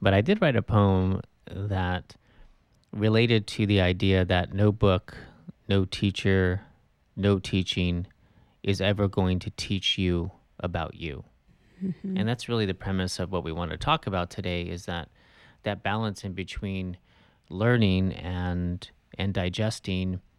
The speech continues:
Speaker 1: te-, f-, from teachers and these teachings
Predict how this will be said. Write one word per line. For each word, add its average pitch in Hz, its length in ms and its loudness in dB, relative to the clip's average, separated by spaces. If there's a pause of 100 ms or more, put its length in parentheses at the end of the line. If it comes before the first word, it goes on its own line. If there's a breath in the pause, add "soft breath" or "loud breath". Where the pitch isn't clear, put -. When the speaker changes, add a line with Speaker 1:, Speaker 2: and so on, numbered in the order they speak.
(1200)
Speaker 1:
te-, - 300 -6
f-, - 220 -12
from 120 240 2
teachers 90 800 -2 (120)
and 110 280 0
these 101 180 0
teachings 87 720 -4